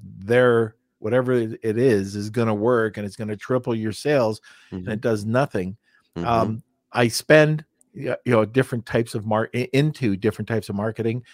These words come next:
Speaker 1: Sometimes I get horrible, horrible return, and now that affects my cash flow. But
Speaker 2: Mm-hmm.
Speaker 1: let's talk about marketing expenses. How do you even, uh, manage the market spend?
Speaker 2: Yeah, absolutely. So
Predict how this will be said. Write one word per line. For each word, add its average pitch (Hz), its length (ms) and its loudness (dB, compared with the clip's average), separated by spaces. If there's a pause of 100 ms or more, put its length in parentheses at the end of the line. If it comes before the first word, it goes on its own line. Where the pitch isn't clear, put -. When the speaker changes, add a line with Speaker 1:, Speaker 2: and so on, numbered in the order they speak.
(140)
Speaker 1:
Sometimes 143 480 -2
I 110 100 -2
get 110 200 -4
horrible, 131 600 0
horrible 113 420 2
return, 151 600 0 (440)
and 120 520 0
now 123 140 4
that 120 140 4
affects 113 340 -4
my 104 80 -6
cash 160 320 -4
flow. 101 300 -10 (320)
But 127 160 2
Speaker 2:
Mm-hmm. 80 340 -12
Speaker 1:
let's 196 260 0
talk 269 240 0
about 139 280 4
marketing 120 380 0
expenses. 104 640 -6 (120)
How 170 500 2
do 202 120 0
you 127 420 -2
even, 135 560 0 (140)
uh, 107 280 0 (580)
manage 123 880 0 (140)
the 113 120 2
market 110 340 -2
spend? 95 380 -12 (760)
Speaker 2:
Yeah, 80 140 -2
absolutely. 85 460 -2
So 107 420 0